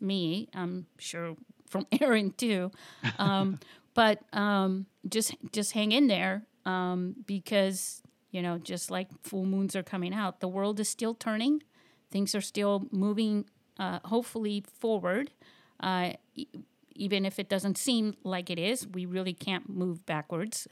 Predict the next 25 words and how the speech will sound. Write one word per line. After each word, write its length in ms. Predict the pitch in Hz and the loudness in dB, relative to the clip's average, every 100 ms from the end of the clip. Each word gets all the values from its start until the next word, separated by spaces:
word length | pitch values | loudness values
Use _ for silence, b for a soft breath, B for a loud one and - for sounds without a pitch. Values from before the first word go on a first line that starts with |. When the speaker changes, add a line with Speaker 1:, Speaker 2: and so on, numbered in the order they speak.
| - | -4
Speaker 1:
uh, 160 | 170 - | -4 -2
literally. 500 | 170 165 160 190 285 b b b b | -4 -2 0 0 -2 b b b b
Um, 640 | - 190 180 175 170 175 - _ _ - | 0 2 4 4 0 -4 -10 _ _ -8
and 360 | 208 185 180 165 | -2 0 0 0
so 560 | - 196 190 185 180 180 | -2 0 2 2 0 -4
just, 300 | 202 208 - _ | -6 -6 -8 _
just, 300 | 220 247 - - - | -4 -4 -4 -10 -6
just 220 | 220 - | -4 -2
hang 240 | 311 302 | 2 4
in 200 | 285 294 | 6 6
there, 380 | 269 190 180 196 _ - | 4 4 2 -2 _ -6
and, 540 | 196 185 180 180 - _ - | -2 0 2 0 -4 _ -14
and, 420 | - 180 175 170 | -4 0 0 0
uh, 380 | - - - - | -4 -6 -6 -6
I 280 | - 185 180 185 | -6 -4 -4 -4
really 340 | 185 214 214 208 | -2 0 2 0
hope 360 | 220 208 208 | 2 0 0
that 260 | - 190 190 | -2 -2 -2
everything 480 | 190 185 196 202 196 | -4 -2 -2 0 -2
works 280 | 185 180 - | -2 -4 -4
out 240 | 190 190 - | -4 -4 -4
for 140 | 180 | -6
everyone. 460 | 180 190 180 180 180 | -4 -4 -4 -2 -2
And 160 | 175 | -2
I'm, 220 | 175 170 | -2 -4